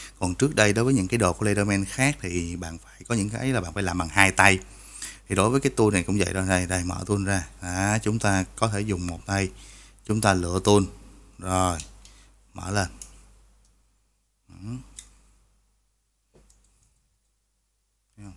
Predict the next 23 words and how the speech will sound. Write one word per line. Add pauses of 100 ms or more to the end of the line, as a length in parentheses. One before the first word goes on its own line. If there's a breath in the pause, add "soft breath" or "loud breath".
(200)
Dùng
một
tay
lựa
tool. (840 soft breath)
Nó
rất
là
tiện. (1600 soft breath)
Nó
rất
là
tiện
cho
công
việc
của
chúng
ta. (420)
Đấy,
một
tay,
tất